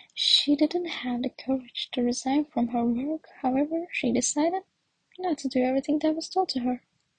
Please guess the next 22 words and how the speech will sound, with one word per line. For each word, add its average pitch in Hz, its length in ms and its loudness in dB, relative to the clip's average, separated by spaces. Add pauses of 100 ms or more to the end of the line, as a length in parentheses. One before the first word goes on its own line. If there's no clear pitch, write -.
(260)
For 294 120 4
instance, 294 540 -4 (320)
now 359 460 2 (520)
that 240 220 2
she - 220 2
didn't 247 380 0
have 277 240 -2
to - 120 0
look 262 240 2
perfect - 440 -2
for 247 100 4
the 226 80 2
love 226 140 2
of - 100 0
her - 100 -2
life, 330 340 2 (320)
for 247 220 2
him 311 300 -2 (180)
to 277 140 4
realize 254 580 4
his - 140 -4
mistake, - 560 -2